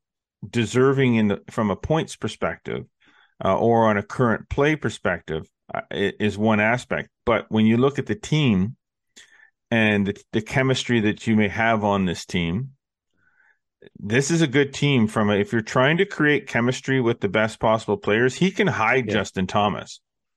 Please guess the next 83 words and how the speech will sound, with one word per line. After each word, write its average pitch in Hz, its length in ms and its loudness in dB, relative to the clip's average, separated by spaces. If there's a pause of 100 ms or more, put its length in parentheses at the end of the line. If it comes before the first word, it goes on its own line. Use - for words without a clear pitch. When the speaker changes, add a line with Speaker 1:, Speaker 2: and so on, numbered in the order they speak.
Speaker 2:
Well, 185 220 0
Speaker 1:
Until 127 260 2
Speaker 2:
you 151 60 6
Speaker 1:
the - 60 6
Speaker 2:
don't 233 100 4
have 135 140 6
Speaker 1:
singles - 180 4
Speaker 2:
to - 60 2
hide, 160 160 6
Speaker 1:
matches, 208 260 0
he 151 100 0
can, 139 220 0
Speaker 2:
but, 135 140 -6 (200)
Speaker 1:
he 143 100 0
Speaker 2:
but 143 60 -6
Speaker 1:
can, 151 120 2
Speaker 2:
you 131 100 4
Speaker 1:
he, 147 60 6
Speaker 2:
don't 247 160 6
Speaker 1:
he 147 40 6
Speaker 2:
have 185 200 4
Speaker 1:
doesn't 120 140 -4
Speaker 2:
to, - 60 -18 (580)
you 185 60 -4
don't 302 100 -2
have 277 120 -2
to - 80 -2
hide 92 320 -10
him. 165 120 -2
He's 220 200 -10
a 247 60 -4
fifteen-time 247 760 -4
winner 196 260 -2
on 165 120 -2
the 139 80 -4
tour. 208 320 -8
He's 123 160 -10 (100)
Speaker 1:
Well, 196 140 8
no, 202 180 6
I, 202 140 8
Speaker 2:
twenty-sixth 185 120 2
Speaker 1:
and 185 80 6
I 185 40 6
Speaker 2:
ranked 185 100 6
Speaker 1:
know, 190 80 6
Speaker 2:
in 185 60 6
the 135 60 4
Speaker 1:
I 170 80 6
know. 170 140 6
Speaker 2:
world. 151 120 2
I 175 60 2
Speaker 1:
That, 185 60 6
Speaker 2:
know, 160 100 4
Speaker 1:
that's 170 140 4
Speaker 2:
and 165 60 0
Speaker 1:
why 175 60 6
Speaker 2:
I'm - 40 6
Speaker 1:
I 185 40 4
Speaker 2:
not, 180 80 2
Speaker 1:
say 185 240 4 (240)
Speaker 2:
and 170 120 -4
this 185 120 -4
is - 60 -4
Speaker 1:
wh- 170 40 -2
Speaker 2:
not 156 140 0
against 131 320 -6
you. 165 200 -4
This 131 220 -8
is 123 80 -12
just 127 220 -10
saying 131 300 0
against 110 380 -6
people 127 320 -4
that 104 160 -4
are 95 200 -6 (300)
railing 123 500 0
and, 98 260 -6
and 104 260 -6
making 117 280 -8
it 101 160 -10
sound 120 320 -2
like 95 200 -6
he's, 117 400 -10